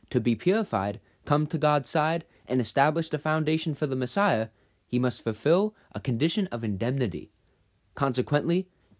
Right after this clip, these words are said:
for the providence of restoration to be completed in Adam's family, the members of his family had to make certain conditions of indemnity to restore the foundation of faith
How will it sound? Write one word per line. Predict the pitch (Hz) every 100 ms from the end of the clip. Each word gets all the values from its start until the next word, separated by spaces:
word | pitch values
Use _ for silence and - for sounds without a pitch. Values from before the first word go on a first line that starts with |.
| _
for | - 123
the |
providence | 120 151 180 202 196 175
of |
restoration | 180 185 185 196 208 - 95 - -
to | 120
be | 127
completed | 113 104 147 160
in | 131 104 -
Adam's | 131 170 165
family, | 180 190 131 98 98 _ _ _ _ _ _
the | 104
members | 113 156 160
of | 151
his | 127
family | - 196 208 107 95 - _ _
had | 123
to | -
make | 120 110
certain | - 170 196
conditions | 190 165 180 185 170
of | 165
indemnity | 160 190 214 127 110 107 - _ _ _
to | 117
restore | 110 - 180 202
the | 175
foundation | 180 180 180 175 165
of | 160
faith | - 170 107